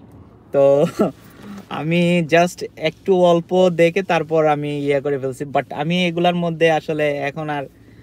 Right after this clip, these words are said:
I am not interested like that। আমি, আহ, কিছুদিন আগে, আহ, অনেক ইয়ে ছিল এইভাবে, but আমার কাছে এগুলা disgusting মনে হয়। So আপনাকেও বলতেছি, আপনিও এগুলা থেকে দূরে থাকেন।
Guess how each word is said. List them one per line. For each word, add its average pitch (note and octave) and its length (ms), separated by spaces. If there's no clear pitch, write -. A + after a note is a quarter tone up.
I C#3 220
am C3+ 80
not E3 140
interested D#3 480
like B2+ 180
that। C3+ 240
আমি, C#3 440
আহ, F#2+ 300
কিছুদিন F3+ 400
আগে, E3 440
আহ, E3+ 440
অনেক D#3 420
ইয়ে C3+ 400
ছিল F3+ 340
এইভাবে, B2+ 520
but B2+ 120
আমার C#3+ 240
কাছে D#3 220
এগুলা D3 180
disgusting C#3 640
মনে C3 200
হয়। C#3 240
So C3+ 60
আপনাকেও C#3+ 580
বলতেছি, D3+ 380
আপনিও C#3+ 340
এগুলা C3+ 340
থেকে C#3 200
দূরে D3 280
থাকেন। D3+ 360